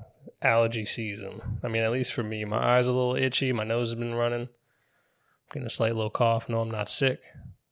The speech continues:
However, I wanna rub my eye until it falls out of my head. Only happens during allergies. So,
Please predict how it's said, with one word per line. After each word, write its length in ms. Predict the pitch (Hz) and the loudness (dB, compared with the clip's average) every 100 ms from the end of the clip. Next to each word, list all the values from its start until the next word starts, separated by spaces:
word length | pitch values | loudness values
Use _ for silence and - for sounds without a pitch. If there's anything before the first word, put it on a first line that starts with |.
| _ | _
However, 440 | 113 107 113 120 113 | -4 0 0 2 2
I 140 | 107 | 0
wanna 240 | 110 110 104 | 0 -2 0
rub 220 | 110 113 | 0 -2
my 200 | 117 113 | -2 -2
eye 260 | 113 113 117 | -2 -2 -4
until 340 | - - 120 | -6 -8 -8
it 60 | - | -2
falls 240 | 117 123 | -2 0
out 100 | 117 | -2
of 60 | 117 | 0
my 100 | 123 | 2
head. 240 | 151 147 - _ _ - _ _ | 2 0 -6 _ _ -20 _ _
Only 220 | 123 120 | -2 2
happens 340 | 120 110 110 107 | 2 2 0 -4
during 180 | 107 101 | -6 -6
allergies. 440 | 98 101 107 - - - - _ _ - | -8 -10 -12 -14 -16 -18 -20 _ _ -12
So, 380 | - 135 131 | -2 2 4